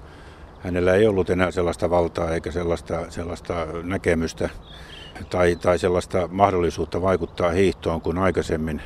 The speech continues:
ennen sotaa, sodan jälkeen, niin hän tietyllä tavalla katkeroitui. Ja, ja tuli monenlaisia sitten, mutta kun hän oli erittäin taitava käyttämään julkisuutta hyväkseen, niin hän sai myös tämän katkeruutensa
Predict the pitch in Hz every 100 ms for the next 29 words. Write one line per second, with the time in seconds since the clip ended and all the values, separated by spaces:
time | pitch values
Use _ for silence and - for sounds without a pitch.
0 | - - - 95 90 80 82 - 78 76
1 | 92 87 101 95 - 82 78 - - -
2 | - - - - 95 104 113 156 120 113
3 | 110 107 - 123 - 87 78 73 - 87
4 | 73 - - - - - - - - -
5 | 92 90 90 107 104 104 113 101 107 98
6 | - 90 82 85 - 90 90 90 107 127
7 | 127 147 151 - 127 143 135 120 110 110
8 | 127 117 117 113 123 117 92 87 82 85
9 | 90 92 85 - - 85 82 87 78 -
10 | - - 104 95 117 117 110 92 104 104
11 | 123 - 104 92 82 87 92 90